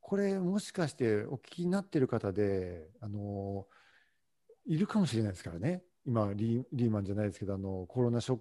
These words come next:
クで、ちょっとしゅ-、だいぶ下がってきちゃったんだっていう人がいるかもしれない。すごくね、多分参考になると思うんで、もうちょっと聞きたいと思うんですけども、そんな状況の中でなんで不動産投資をこう、ね、数いっ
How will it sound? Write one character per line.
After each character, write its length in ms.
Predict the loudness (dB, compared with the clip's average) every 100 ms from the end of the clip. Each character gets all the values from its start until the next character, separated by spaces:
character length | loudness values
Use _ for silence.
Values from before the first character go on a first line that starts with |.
| -2
ク 120 | 0
で、 440 | 2 2 2 -2 -10 _ _ _ -8
ち 60 |
ょ 20 | -4
っ 20 |
と 200 | 0 0
し 140 | -2
ゅ-、 80 | -12 -10
だ 120 | -8
い 40 | -6
ぶ 100 | -4
下 100 | -6
が 80 |
っ 20 | -6
て 80 |
き 60 | -2
ち 80 | 0
ゃ 40 |
っ 20 |
た 160 | 2 2
ん 60 | 2
だ 120 | 0
っ 80 | 2
て 100 | -2
い 40 |
う 20 |
人 120 | 0
が 200 | -2 -2
い 200 | -4 -2
る 80 | 0
か 120 | 0
も 80 | 0
し 80 | 0
れ 80 | 0
な 80 | -2
い。 80 |
す 120 | -6 -4
ご 80 |
く 100 | 0
ね、 100 | 0
多 120 | 2 0
分 120 | 2
参 220 | 0 0
考 100 | 2
に 60 | 2
な 60 |
る 80 | 2
と 60 | 0
思 100 | -4
う 20 |
ん 20 |
で、 20 |
も 80 | -6
う 20 |
ち 80 | -2
ょ 20 |
っ 20 |
と 60 | -4
聞 40 |
き 180 | -4 -4
た 120 | 0
い 60 | 0
と 80 | 0
思 100 | -8
う 20 |
ん 60 | -10
で 60 |
す 80 | -10
け 80 | -8
ど 80 | -4
も、 240 | -4 -6 -12 -20 -20
そ 220 | -8 -2 0
ん 140 | 2
な 120 | 2
状 200 | 2 0
況 160 | 2 2
の 60 |
中 240 | 2 2 2
で 80 | 2
な 220 | 0 0
ん 80 | 2
で 100 | 2
不 100 | 2
動 140 | 2
産 220 | 2 2
投 160 | 4 4
資 140 | 4
を 120 | 2
こ 300 | 2 -2 -4 -8 -20 _ _ _ _ 0
う、 40 |
ね、 100 | 0
数 360 | 4 2 4
い 60 |
っ 40 | 2